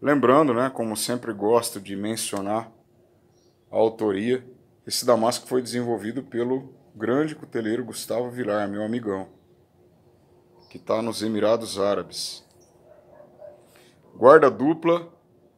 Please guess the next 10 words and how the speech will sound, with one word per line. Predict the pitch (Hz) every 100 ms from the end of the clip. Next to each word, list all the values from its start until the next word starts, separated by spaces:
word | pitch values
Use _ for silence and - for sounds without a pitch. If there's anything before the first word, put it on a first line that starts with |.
| _ _ _ _ _ _ - - _ _ _ _ _ _ -
com | 120 117
sulco | - - 151 131 - 98 90 _ _ _
redondo | 101 90 113 139 110
aqui | 98 120
nas | 113 98
laterais. | 107 107 95 107 123 131 - - - _ _ _ _ _ _ _ _ _ - -
Guarda | 107 107 101
em |
Damasco. | 98 92 101 117 117 - 107 - _ _ _ _ _ _ _ _ _ _ _ _ _ _ _
Maravilhosa. | 104 113 104 95 90 101 113 110 110